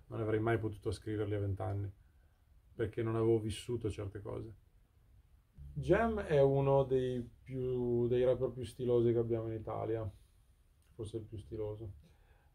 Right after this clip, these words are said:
Ehm, rispetto molto Jam perché con lui condivido il fatto di, un po' come dicevamo prima, non seguire i trend ma fare propri i trend. Cioè lui è uno molto molto attuale, però è sempre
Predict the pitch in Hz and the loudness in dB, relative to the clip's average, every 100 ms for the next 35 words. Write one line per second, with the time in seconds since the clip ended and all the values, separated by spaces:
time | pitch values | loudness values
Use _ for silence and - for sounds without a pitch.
0 | _ 135 127 123 123 127 127 127 127 131 | _ -2 0 0 -2 -4 -8 -10 -10 -12
1 | 135 - - - - 123 - - 151 147 | -12 -12 -14 -12 -8 -2 0 0 0 2
2 | 175 175 170 143 165 185 175 131 120 - | 2 2 -2 0 2 0 0 -2 -2 -2
3 | 131 120 135 143 147 127 123 120 120 - | 0 0 0 2 2 0 0 0 0 0
4 | 120 107 - 123 120 120 123 131 131 123 | -2 -2 -4 -4 -4 -4 -6 -10 -10 -6
5 | 123 117 120 123 117 123 120 120 120 127 | -4 -6 -6 -6 -4 -2 -2 -2 0 -2
6 | 127 127 123 117 - - _ - - - | -2 -2 -4 -4 -8 -20 _ -20 -20 -16
7 | - 117 123 143 143 143 135 139 151 156 | -8 -6 4 8 8 6 2 2 2 2
8 | 147 120 - 117 113 113 107 110 107 104 | 2 0 0 0 0 0 0 0 -4 -6
9 | 104 104 107 107 - 117 117 120 113 113 | -10 -10 -10 -12 -12 -4 2 2 2 0
10 | 120 117 120 120 120 117 123 120 120 123 | -2 -2 -4 -4 -6 -2 2 4 4 4
11 | 120 123 120 117 - 110 101 113 110 | 2 0 2 2 -2 -8 -4 -4 -4